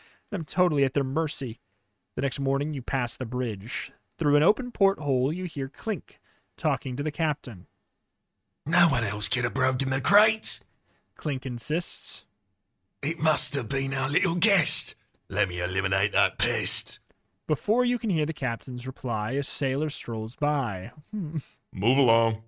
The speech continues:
Speaker 1: he snaps at you. You obey quickly.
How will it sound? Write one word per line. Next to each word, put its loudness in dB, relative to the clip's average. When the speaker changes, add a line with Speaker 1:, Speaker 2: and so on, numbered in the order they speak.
Speaker 1:
he -8
snaps -4
at -6
you. -4
You -2
obey 0
quickly. -10